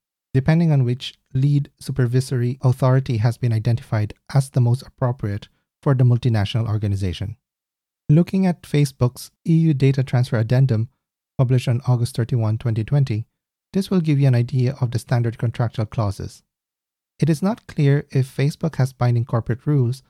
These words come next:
as I cannot find one published on their website. This is probably the reason why they are disputing the suggestion from the Irish D P C that they cannot use the S C Cs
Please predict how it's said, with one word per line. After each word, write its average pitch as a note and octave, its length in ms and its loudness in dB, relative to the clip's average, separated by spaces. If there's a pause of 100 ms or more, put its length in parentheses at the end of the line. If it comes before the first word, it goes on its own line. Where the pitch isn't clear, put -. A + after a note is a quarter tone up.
(300)
as C#3 160 -2
I C#3+ 120 2
cannot C3+ 300 0
find C#3+ 440 0
one C3+ 240 4
published A#2+ 480 -4
on A2 100 -2
their G#2+ 160 -2
website. - 540 -8 (880)
This D#3+ 140 -2
is D#3 120 -4
probably G3 260 -2
the F3+ 100 -2
reason D3+ 360 2
why B2 180 2
they B2+ 140 0
are B2 80 0
disputing C3+ 480 -2
the A#2+ 80 0
suggestion A#2+ 500 -2
from A#2 220 -4
the A#2+ 160 -2
Irish A2 320 -2
D A#2 120 -2
P B2 200 -8
C C#3 380 -6 (420)
that A#2 100 -2
they C3+ 100 0
cannot B2 320 0
use A#2 220 -4
the B2 160 -4
S A2 140 -2
C A#2 120 -6
Cs A#2+ 380 -6